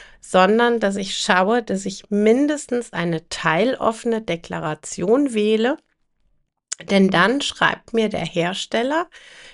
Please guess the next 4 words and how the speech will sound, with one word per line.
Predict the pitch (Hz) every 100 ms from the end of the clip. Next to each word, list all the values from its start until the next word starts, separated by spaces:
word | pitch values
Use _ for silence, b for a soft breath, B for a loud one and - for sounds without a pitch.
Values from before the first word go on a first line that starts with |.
| B B _ _ _ -
Fleisch | 175 156 165 330 - -
und | 180 175
tierische | - 185 156 - 175
Nebenerzeugnisse | 156 190 294 285 285 - 247 240 226 226 220 214